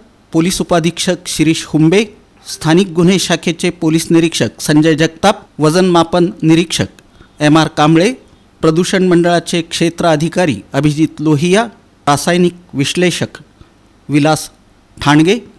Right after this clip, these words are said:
वैज्ञानिक सहाय्यक राहुल पाटील यांच्यासह समितीची बैठक पार पडली. हा सर्व गांजा समितीच्या समक्ष महापालिकेच्या भोगाव येथील कचरा डेपोत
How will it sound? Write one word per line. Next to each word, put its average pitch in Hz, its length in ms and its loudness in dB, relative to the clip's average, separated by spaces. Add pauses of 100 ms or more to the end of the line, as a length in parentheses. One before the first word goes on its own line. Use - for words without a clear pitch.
(300)
वैज्ञानिक 156 540 2
सहाय्यक - 1120 -4
राहुल 143 300 0
पाटील 175 440 -4 (840)
यांच्यासह 151 640 0
समितीची 160 580 -2
बैठक 147 480 -4
पार 120 140 0
पडली. 104 360 -8 (680)
हा 175 80 0
सर्व 190 400 0
गांजा 170 380 2 (1000)
समितीच्या 175 640 0
समक्ष - 460 -2 (800)
महापालिकेच्या 175 840 0
भोगाव 151 500 0
येथील 180 380 -2 (140)
कचरा 156 320 -2
डेपोत 165 340 -2